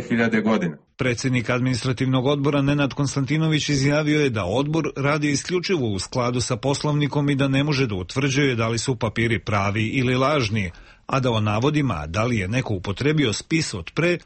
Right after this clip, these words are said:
Speaker 2: može da utvrđuje samo sud u sudsko-krivičnom postupku.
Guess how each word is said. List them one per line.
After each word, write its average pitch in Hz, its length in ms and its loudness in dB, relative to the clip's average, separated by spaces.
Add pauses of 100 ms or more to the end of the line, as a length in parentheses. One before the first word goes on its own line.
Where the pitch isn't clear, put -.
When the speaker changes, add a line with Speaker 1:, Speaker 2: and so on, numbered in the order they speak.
(100)
Speaker 2:
može 170 260 0
da 127 100 -4
utvrđuje 135 440 -2
samo 135 300 0
sud 135 280 0
u 127 80 0
sudsko-krivičnom 101 800 -4
postupku. 87 560 -8